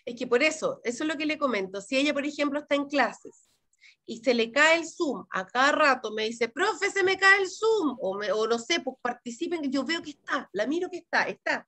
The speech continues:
ahí, está, a veces está, no, o está y no está.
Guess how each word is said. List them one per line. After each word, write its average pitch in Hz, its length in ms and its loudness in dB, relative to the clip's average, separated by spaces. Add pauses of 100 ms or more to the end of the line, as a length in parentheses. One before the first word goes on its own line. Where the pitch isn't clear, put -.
ahí, 247 300 -2 (240)
está, 349 400 0
a 311 140 2
veces 339 260 0
está, 359 160 2
no, 349 140 0
o 247 200 0
está 233 280 -2
y 370 40 2
no 339 100 0
está. 370 380 -2